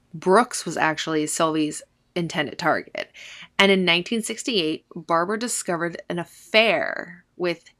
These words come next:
you guessed it, Brooks and Sylvie, and tried to commit suicide again. Brooks basically was like, "I'm done, I'm fed up, enough is enough, I really don't care." Um, he wasn't going to have it any longer, and he, he went through with the divorce. Um,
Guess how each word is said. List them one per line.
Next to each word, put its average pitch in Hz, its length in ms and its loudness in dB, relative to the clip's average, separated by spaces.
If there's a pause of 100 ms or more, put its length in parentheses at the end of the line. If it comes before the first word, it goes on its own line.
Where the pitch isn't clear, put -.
(260)
you 143 200 -8
guessed 233 340 -4
it, 196 220 -2 (220)
Brooks 156 460 0
and 220 140 2
Sylvie, 240 580 0 (720)
and 185 400 0
tried 165 220 -4
to - 80 -14
commit 165 260 -10
suicide 143 380 -6
again. 151 520 -4 (500)
Brooks 226 220 0
basically 208 380 0
was 196 160 -2
like, 156 480 -2 (320)
"I'm 175 140 -2
done, 175 480 2
I'm 175 80 -6
fed 160 160 -2
up, 156 260 0
enough 170 220 -2
is 160 80 -8
enough, 180 280 2
I - 100 0
really 170 200 -2
don't 151 160 -2
care." 208 640 -2 (240)
Um, 156 280 -6
he 185 180 -2
wasn't 165 500 -2
going 160 300 -8
to 156 40 -10
have 170 220 2
it 202 60 -4
any 170 140 -4
longer, 156 280 -8
and 160 160 -8
he, 240 220 -6
he 233 160 -4
went 330 200 -4
through 294 120 2
with 320 80 -4
the 302 80 0
divorce. 214 680 -6 (560)
Um, 165 340 2